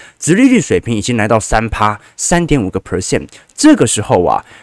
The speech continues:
我们都很清楚，股票资产的波动性是远远大于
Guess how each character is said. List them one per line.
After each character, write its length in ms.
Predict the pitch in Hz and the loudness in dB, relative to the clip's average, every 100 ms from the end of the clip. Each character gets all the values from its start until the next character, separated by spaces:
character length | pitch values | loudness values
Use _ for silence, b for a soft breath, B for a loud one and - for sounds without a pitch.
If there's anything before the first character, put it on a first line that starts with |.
| B | B
我 80 | - | -2
们 80 | 143 | 4
都 100 | 214 | 4
很 220 | 220 92 | 4 -2
清 240 | 92 147 160 | -4 -4 -4
楚， 220 | 101 82 | -8 -8
股 180 | - 101 | -8 -4
票 240 | - 196 | -2 -2
资 220 | 127 - | -2 -4
产 220 | 190 - 90 | -6 -6 -6
的 80 | 95 | -2
波 140 | 139 143 | 0 0
动 180 | 127 | -2
性 180 | 101 110 | -6 -6
是 140 | 107 113 | -6 -2
远 260 | 110 127 175 | 0 0 0
远 180 | 120 95 | -2 -2
大 200 | 131 98 | -4 -2
于 220 | 90 92 | -4 -4